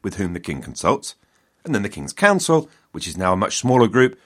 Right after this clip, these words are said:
with whom the king rolls up his sleeves and gets to work with his armies. Fine. So, where are we with the great officers of state, then? The official job roles the state has defined. The great officers are pretty much the same in Henry's time as we're used to.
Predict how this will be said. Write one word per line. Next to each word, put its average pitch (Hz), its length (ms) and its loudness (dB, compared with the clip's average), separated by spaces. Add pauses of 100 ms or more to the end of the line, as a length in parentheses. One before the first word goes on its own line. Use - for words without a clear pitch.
(240)
with - 140 -10
whom 139 240 4
the 113 40 0
king 107 240 -2
rolls 131 260 6
up 120 120 -8
his 80 100 -8
sleeves 117 400 2 (220)
and - 120 -14
gets - 220 -4
to - 100 -8
work 87 300 -2
with 90 80 -4
his 87 140 -4
armies. 78 420 -6 (640)
Fine. 101 440 4 (580)
So, - 220 2
where 175 280 4
are 117 160 8
we 113 140 2
with 107 120 0
the - 80 -4
great 120 320 4
officers 104 420 0
of 95 80 -6
state, - 380 -2
then? 71 220 -10 (260)
The 120 80 0
official - 480 0
job 80 280 0
roles 85 280 -2
the 82 100 -8
state 107 320 4
has 101 120 -4
defined. 82 560 -2 (920)
The 110 80 -6
great 110 220 2
officers 113 440 2 (220)
are 226 60 -14
pretty 190 240 2
much 120 200 4
the 104 100 -6
same 95 260 4
in 80 80 -2
Henry's 117 400 2
time 104 320 2
as 76 220 -6
we're 92 80 2
used 135 340 0
to. 71 200 -6